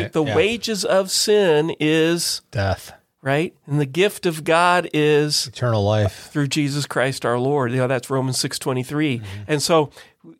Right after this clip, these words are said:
Speaker 2: that's our worldview. That's, that's, that's, you know, that it's, in some ways, it's a very simple way to look at the world.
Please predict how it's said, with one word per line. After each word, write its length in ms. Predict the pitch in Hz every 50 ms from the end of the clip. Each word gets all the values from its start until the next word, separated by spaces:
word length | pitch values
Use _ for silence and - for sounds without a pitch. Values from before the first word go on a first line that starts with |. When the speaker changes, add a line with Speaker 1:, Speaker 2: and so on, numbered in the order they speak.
| 156 _ _ _ _ _ _ _ _ _ 156 _ _ 139 _ _ _ _ _ _ _ _ _ _ _ _ _ _ _ _ _ _ _
Speaker 2:
that's 240 | - 165 180 208 -
our 160 | 233 214 208
worldview. 680 | 202 190 196 196 226 214 190 143 139 113 104 - - - _ _ _ _ _ -
That's, 320 | 147 165 180 - - -
that's, 440 | - - 156 170 175 - - - - _ _ _
that's, 400 | - 156 160 160 - - - - _ _
you 100 | _ 175 160
know, 80 | 160
that 160 | 156 156 - - - _ _ _ _
it's, 420 | - 180 175 175 - - - - - _ _ _ _ _ _ _ _ _ _
in 120 | - 170 156
some 180 | 151 208 214
ways, 140 | - 202 185
it's 140 | 160 147 143
a 40 | 156
very 200 | 156 160 160 156
simple 360 | 151 - 190 220 233 - -
way 140 | 151 139 131
to 80 | 123
look 180 | 117 120 123 -
at 60 | 123
the 60 | -
world. 400 | 123 117 127 123 127 135 160 160